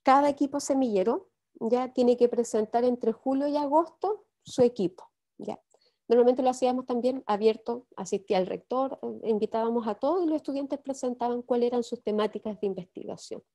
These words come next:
¿ya? Quiénes eran, en qué querían participar. Ahora esta presentación la vamos a hacer online.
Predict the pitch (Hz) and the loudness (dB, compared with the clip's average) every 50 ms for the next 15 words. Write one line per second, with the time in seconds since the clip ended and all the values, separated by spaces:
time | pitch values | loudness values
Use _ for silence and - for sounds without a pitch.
0 | _ - 214 220 233 233 - _ - - _ _ - 220 208 208 196 170 196 196 | _ -10 -6 -6 -6 -6 -8 _ -20 -20 _ _ 4 4 4 4 2 2 0 0
1 | 196 196 185 185 202 202 - 208 196 - 202 185 180 185 185 185 175 - 180 - | 0 0 0 -2 -4 -4 -4 -4 -4 -4 -4 -4 -2 -4 -4 -6 -8 -10 -10 -8
2 | - 160 - - - - - - - _ _ _ _ - - - - _ _ - | -8 -8 -8 -12 -14 -14 -14 -14 -14 _ _ _ _ -20 -20 -20 -20 _ _ 2
3 | 240 247 254 262 262 - 247 254 262 254 - 254 247 269 262 - 339 370 381 262 | 4 4 4 2 2 0 0 0 0 0 0 -2 -2 -2 -4 -4 -4 -2 0 2
4 | 247 240 240 226 220 - 247 226 226 - - 196 175 151 - - - - | 2 2 0 -2 -4 -4 -6 -8 -6 -4 -2 -2 -2 -2 -4 -8 -14 -18